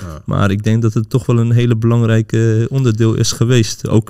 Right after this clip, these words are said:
Speaker 2: met betrekking tot de ontwikkeling van de wereld aan zich.
Speaker 1: Ja.
Speaker 2: Dus, eh, misschien kun je ons daarin meenemen.
Speaker 1: Ja, het is, het heeft een hele interessante geschiedenis en, eh,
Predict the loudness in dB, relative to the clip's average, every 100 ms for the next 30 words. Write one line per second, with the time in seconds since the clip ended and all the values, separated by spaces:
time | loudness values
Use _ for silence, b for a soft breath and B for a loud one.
0 | 0 0 -2 -2 -2 0 -2 -2 0 0
1 | 0 0 0 2 2 2 0 -2 -4 0
2 | 0 -2 -8 B B B B -8 -4 -4
3 | -2 -2 0 -2 -2 0 2 2 2 0
4 | 2 2 2 2 2 2 2 0 -4 -14
5 | b b b b -14 -12 -8 -6 -8 -8
6 | -6 -6 -4 -4 -4 -6 -8 -8 -8 -8
7 | -8 -10 -8 -4 -4 -4 -6 -8 -6 -8
8 | -8 -8